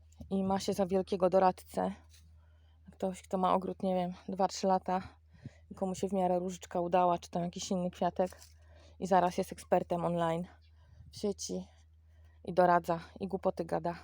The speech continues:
Bardzo często łapię takich ekspertów. Ja oglądam bardzo dużo różnych filmików o różach, kwiatach, w ogóle ogrodach.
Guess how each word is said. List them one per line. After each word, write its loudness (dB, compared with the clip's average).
Bardzo -2
często -6
łapię 2
takich -12
ekspertów. -6
Ja -6
oglądam -2
bardzo 2
dużo -4
różnych -6
filmików -6
o -6
różach, -2
kwiatach, -10
w -10
ogóle -8
ogrodach. -8